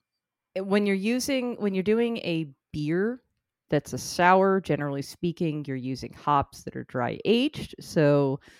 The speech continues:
they do not impart a lot of, like, little to no, um, like,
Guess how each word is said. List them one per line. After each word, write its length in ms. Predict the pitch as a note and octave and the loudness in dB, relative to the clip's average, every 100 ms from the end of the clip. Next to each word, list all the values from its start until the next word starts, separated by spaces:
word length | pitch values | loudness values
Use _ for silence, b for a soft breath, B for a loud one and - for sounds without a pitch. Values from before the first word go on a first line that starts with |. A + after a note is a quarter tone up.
| b _ | b _
they 160 | D3+ D3 | 0 0
do 240 | C3+ D3 | 0 -4
not 260 | D3+ D#3+ - | 0 0 -2
impart 580 | D#3+ C#3+ - D3 C#3+ _ | -8 -8 -2 0 0 _
a 60 | C#3+ | -8
lot 440 | B2+ C3+ C3 B2+ _ | -4 -2 0 -2 _
of, 380 | C#3 C3 C3 A#2+ - - | -6 -2 -2 -4 -10 -6
like, 260 | C#3 - _ _ _ E3+ _ _ | -6 -6 _ _ _ _ _ _
little 320 | E3+ D4 D4+ | 2 4 4
to 180 | C#4 A3+ | 2 -2
no, 680 | F#3+ F3 E3+ E3 D#3+ D3+ D#3 _ _ _ _ - | 0 2 4 4 2 0 -4 _ _ _ _ -6
um, 600 | D3+ C#3+ C#3 C3 B2+ C#3+ _ | -2 -2 -4 -6 -12 -20 _
like, 240 | D#3 C#3 | -4 -4